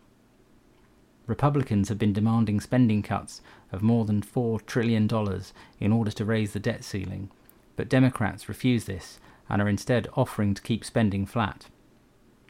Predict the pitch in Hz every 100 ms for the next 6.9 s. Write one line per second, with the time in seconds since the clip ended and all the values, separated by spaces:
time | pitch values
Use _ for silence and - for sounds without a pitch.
0 | _ _ _ - - - 117 - 160 143
1 | 135 120 - - 123 123 - 104 104 113
2 | 104 104 107 107 - 110 110 110 101 104
3 | 95 92 - - - - - 113 117 117
4 | 107 131 123 113 - 117 98 95 107 -
5 | 127 - 104 98 101 107 104 104 95 110
6 | - - 113 101 101 95 95 -